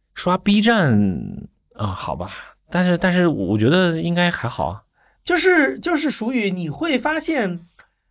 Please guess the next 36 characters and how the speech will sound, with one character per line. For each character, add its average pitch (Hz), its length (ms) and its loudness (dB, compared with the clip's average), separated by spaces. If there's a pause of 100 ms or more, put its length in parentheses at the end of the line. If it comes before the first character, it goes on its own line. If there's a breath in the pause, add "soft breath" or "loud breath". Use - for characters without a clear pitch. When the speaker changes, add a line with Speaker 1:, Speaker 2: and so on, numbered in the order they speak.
(680)
Speaker 2:
问 381 240 0
题 180 120 0
就 208 120 2
在， 196 160 4
这 262 100 0
是 247 60 6
我 190 100 4
刚 175 140 4
才 196 120 4
前 190 160 0
面 190 140 2
有 170 160 4
提 - 220 -6
到 127 100 6
过 190 80 8
的 - 0 -
事。 196 40 6
Speaker 1:
你 - 20 6
那 170 60 4
时 143 60 4
候 151 60 4
是 151 80 4
为 170 100 6
了 147 80 6
学 87 280 2
习 110 180 0
吗？ 85 140 0
还 85 120 -2
是 95 120 0
说 95 120 2
是 92 80 2
为 101 140 6
了 87 140 2
了 87 200 2
解 95 140 0
它？ 87 180 -12